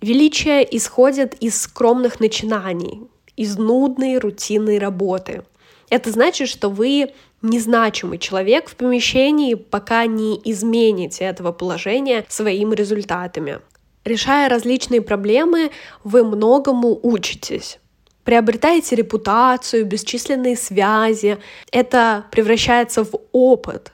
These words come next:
который отлично ложится в любой созданный проект. Весь вот этот нетворкинг, обучение, это потом в дальнейшем даст свои плоды, потому что благодаря людям, с которыми вы познакомились,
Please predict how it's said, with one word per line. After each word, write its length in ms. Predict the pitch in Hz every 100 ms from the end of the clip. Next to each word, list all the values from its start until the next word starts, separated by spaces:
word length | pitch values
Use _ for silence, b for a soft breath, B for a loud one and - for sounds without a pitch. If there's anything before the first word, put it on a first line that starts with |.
| _
который 500 | 214 196 220 220 214
отлично 440 | 190 233 226 -
ложится 680 | 208 202 208 233 - - 202
в 80 | 196
любой 380 | 214 180 190 240
созданный 480 | - 208 214 208 196
проект. 500 | 202 185 180 - -
Весь 280 | 185 233 -
вот 120 | 240
этот 280 | 220 208 208
нетворкинг, 1000 | 254 - 226 247 240 240 - 220 214 214
обучение, 1040 | - 214 254 - 240 240 240 226 214 202 202 B
это 200 | 208 214
потом 500 | 208 208 226 262 320
в 60 | 269
дальнейшем 640 | 220 202 214 294 - 226
даст 340 | 185 208 247 -
свои 320 | - 202 220
плоды, 500 | - 208 208 247 208 - -
потому 280 | 196 196 196
что 160 | -
благодаря 720 | 196 202 202 196 220 226 214 -
людям, 460 | 208 262 302 277
с 60 | 262
которыми 400 | 240 240 240 233
вы 100 | 220
познакомились, 1040 | 220 214 214 220 214 214 196 190 185 -